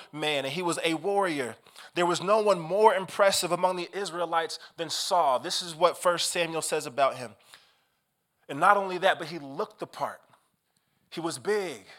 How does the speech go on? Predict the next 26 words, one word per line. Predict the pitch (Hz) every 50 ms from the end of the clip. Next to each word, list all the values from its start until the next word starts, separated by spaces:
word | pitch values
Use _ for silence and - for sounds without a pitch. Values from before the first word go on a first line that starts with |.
| _ _ _ _ _ _ _
He | - 170
was | 160 170
tall. | - - 196 202 190 185 170
He | 147 151
was | 156 147 123
dark. | - 226 214 185 151 -
He | - 165
was | 175 160
handsome. | 185 220 220 180 - - - - 127 - _ _ _ _ _ _ _ _ _ _ _ _ _ -
Right? | 156 180 180 -
This | 196 214 - -
was | 180 202 202 196 175 - - - -
Saul. | - - - - 214 208 208 180 143 113 98 98 - - _ _ _ _ _ _ _ _ _ _ _ _ _ _ _ _ _ _ _ _ _ _ _ _ _ _ _ _ _ _ _ _ _ _ _ _ _ _ _ _ _ _ _ _ _ _ _ _ _ _ _ _ _ _ _ _ _ _ _ _ _ _ -
And | 135 135
the | 143 127
main | 131 143 156 180 196 185
descriptor | 185 185 - - 185 180 - - 147
that | 139 147 -
we | 135 131
see | - - 156 151
about | 143 127 120 127 120 110 104 92
David | 90 127 135 151 143 107 98 98 95 87 _ -
in | 110 101
the | 98 95
text, | - - 101 92 95 _ - - - - - - _ _ _ _ _ _ _ _ _ _ _ _ _ _ _ _ _ _ _ _ _ _ _ -
the | 117 139